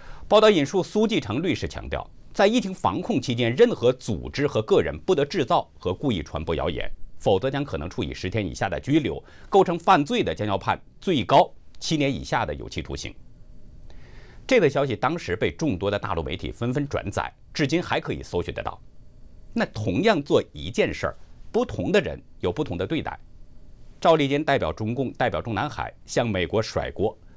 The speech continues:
不仅没有被拘留和罚款，反而得到了中共的力挺。而内蒙古的那个居民说同样的事儿却被拘留和罚款。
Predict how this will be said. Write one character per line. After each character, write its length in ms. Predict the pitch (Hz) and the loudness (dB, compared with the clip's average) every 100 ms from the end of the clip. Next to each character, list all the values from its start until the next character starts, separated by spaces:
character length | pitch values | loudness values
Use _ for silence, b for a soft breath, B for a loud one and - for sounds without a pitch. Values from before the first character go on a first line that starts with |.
| b b | b b
不 120 | - 214 | 0 2
仅 120 | 143 | 4
没 120 | 156 | 6
有 100 | 147 | 6
被 100 | 147 | 6
拘 160 | 135 160 | 2 2
留 140 | 135 | 2
和 80 | 135 | 2
罚 200 | 127 123 | 2 2
款， 260 | 143 65 - | 2 -6 -8
反 160 | - 90 | -2 0
而 80 | 123 | 0
得 160 | 76 | -2
到 120 | 107 110 | -2 0
了 100 | 78 | -2
中 160 | 107 | -4
共 120 | 107 | -4
的 100 | 80 69 | -2 0
力 180 | 214 | 0
挺。 240 | 151 - - - - - - B B B | -2 -8 -12 -18 -20 -20 -20 B B B
而 180 | 131 196 | 8 8
内 140 | 262 | 8
蒙 140 | 247 233 | 6 4
古 140 | 180 | 4
的 100 | 151 | 4
那 100 | 196 | 6
个 80 | 160 | 4
居 160 | 156 190 | 2 0
民 160 | 147 | 2
说 180 | 156 185 | 4 2
同 300 | - 127 92 | 2 -4 4
样 160 | 220 180 | 6 6
的 100 | 113 | 4
事 120 | 123 | 2
儿 80 | 104 | 0
却 140 | - | 0
被 120 | 90 | -2
拘 200 | - 117 | -2 -2
留 180 | 110 98 | 0 0
和 100 | 110 | -2
罚 220 | - 82 | -2 -2
款。 220 | 117 - | -2 -8